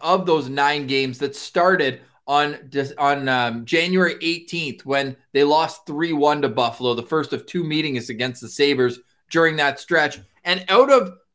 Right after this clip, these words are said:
the four losses in regulation, I can look, and goalie-friendly show, but I can look at the goaltending that they faced in at least two of those losses. So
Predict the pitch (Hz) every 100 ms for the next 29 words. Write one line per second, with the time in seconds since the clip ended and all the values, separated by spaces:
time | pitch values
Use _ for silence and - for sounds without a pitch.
0 | - 151 - - 214 254 220 175 185 185
1 | 180 180 165 156 147 151 147 123 131 143
2 | 185 208 - _ _ _ _ - 180 220
3 | 277 226 196 220 220 - - 156 147 127
4 | _ - 120 135 135 156 147 131 185 156
5 | 156 185 196 190 190 202 180 147 170 180
6 | 160 147 139 127 _ _ _ - 143 156
7 | 147 - 180 151 - - 147 139 _ 165
8 | 185 196 226 254 196 - - 226 196 143
9 | 139 135 127 139 135 127 - - - 147